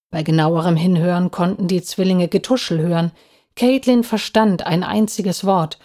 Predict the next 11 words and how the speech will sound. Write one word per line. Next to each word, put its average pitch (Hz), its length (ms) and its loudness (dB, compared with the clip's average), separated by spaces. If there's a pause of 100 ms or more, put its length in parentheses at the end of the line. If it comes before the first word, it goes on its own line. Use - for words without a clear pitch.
(260)
welches 175 400 0
ihr 185 200 0
einen 175 200 0
riesigen 208 520 2
Schauer 185 420 0
von 202 200 -4
Angst, 202 540 -2
Unentschlossenheit 175 1040 0
und 233 300 0
Nervosität 170 800 0
verlieh. 156 400 -4